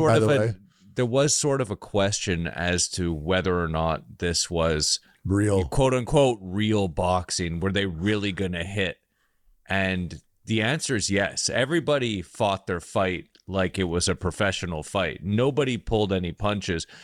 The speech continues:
Speaker 1: Not to say that they were reckless or that they were trying to injure each other, but everyone was boxing the best they could. Everyone was throwing punches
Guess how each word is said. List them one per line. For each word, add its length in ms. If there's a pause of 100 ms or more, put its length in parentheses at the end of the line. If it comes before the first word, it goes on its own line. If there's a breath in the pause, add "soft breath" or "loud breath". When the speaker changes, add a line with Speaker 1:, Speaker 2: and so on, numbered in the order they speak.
(100)
Speaker 1:
Not 220
to 80
say 180
that 160
they 60
were 180
reckless 680
or 60
that 160
they 80
were 160
trying 320
to 160 (160)
injure 380
each 200
other, 220
but 260 (100)
everyone 520
was 140
boxing 720 (760)
the 240
best 420
they 180
could. 440 (320)
Everyone 380
was 180
throwing 500
punches 680